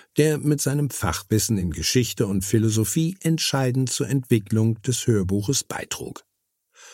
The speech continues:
Nicht zuletzt möchte ich meinen Kindern danken, die mir immer wieder Mut machten, das Buch fertigzustellen.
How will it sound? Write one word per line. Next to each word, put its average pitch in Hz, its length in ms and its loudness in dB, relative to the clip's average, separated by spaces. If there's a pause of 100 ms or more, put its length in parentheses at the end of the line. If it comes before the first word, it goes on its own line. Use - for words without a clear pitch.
(260)
Nicht 92 360 -2
zuletzt 98 480 0
möchte 82 300 -2
ich 85 160 -2
meinen 90 320 0
Kindern 113 420 2
danken, 104 380 2 (340)
die 160 100 6
mir 160 260 0 (100)
immer 202 420 0
wieder 151 320 0
Mut 123 360 2
machten, 104 480 0
das 123 360 -2
Buch 120 280 4
fertigzustellen. - 1040 -4